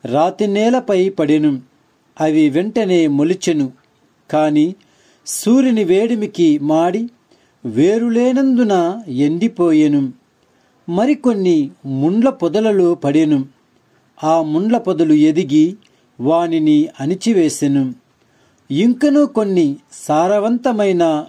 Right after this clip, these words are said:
నేలపై పడెను. అవి పెరిగి ఫలింపగా నూరంతలుగా, అరవదంతులుగా, ముప్పదంతులుగా పంటనిచ్చెను.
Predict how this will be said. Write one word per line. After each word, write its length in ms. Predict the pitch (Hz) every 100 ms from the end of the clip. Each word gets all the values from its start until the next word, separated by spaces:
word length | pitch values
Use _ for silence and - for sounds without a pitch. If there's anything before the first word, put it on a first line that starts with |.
| -
నేలపై 680 | 123 131 156 220 220 170 160
పడెను. 500 | 170 143 151 147 127 _ _ _ _ _ _ _ -
అవి 200 | 151 151
పెరిగి 560 | 151 151 160 180 233 262 _ _ _ _ -
ఫలింపగా 800 | 170 226 233 202 160 156 139 135 _ _ _ _ -
నూరంతలుగా, 1080 | 123 135 170 190 202 196 226 220 226 240 254 _ _ _ _ -
అరవదంతులుగా, 1120 | 156 214 254 240 220 208 185 175 156 147 151 165 _ _ _
ముప్పదంతులుగా 1200 | 123 143 190 - 180 214 208 202 180 170 156 151 156
పంటనిచ్చెను. 1080 | - 147 156 208 180 147 - 147 143 127